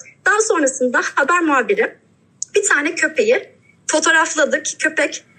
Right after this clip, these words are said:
e, çok tatlı, her şeyden habersiz, merakla kameraya bakıp gülen ve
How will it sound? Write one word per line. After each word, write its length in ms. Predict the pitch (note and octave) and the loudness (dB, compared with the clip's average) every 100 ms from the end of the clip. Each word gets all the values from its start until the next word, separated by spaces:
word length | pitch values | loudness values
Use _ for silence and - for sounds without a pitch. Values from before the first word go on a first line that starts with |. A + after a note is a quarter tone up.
| _ | _
e, 220 | B3+ B3+ C4+ | 2 2 2
çok 260 | E4+ E4+ | 0 0
tatlı, 380 | - C#4 - A#3 | -2 -2 0 2
her 180 | - C#4+ | 2 0
şeyden 280 | D#4 C#4 D4 | 0 0 0
habersiz, 640 | D4 B3+ C4+ C4+ A#3 A#3 | 0 2 0 0 -2 0
merakla 420 | C4 C4+ D4+ D4+ | 0 0 0 -2
kameraya 420 | - C4+ C4+ C#4+ | 0 0 2 2
bakıp 280 | B3+ - D#4 A3+ | 0 -4 -8 -4
gülen 300 | B3 B3+ | 0 0
ve 140 | - | 0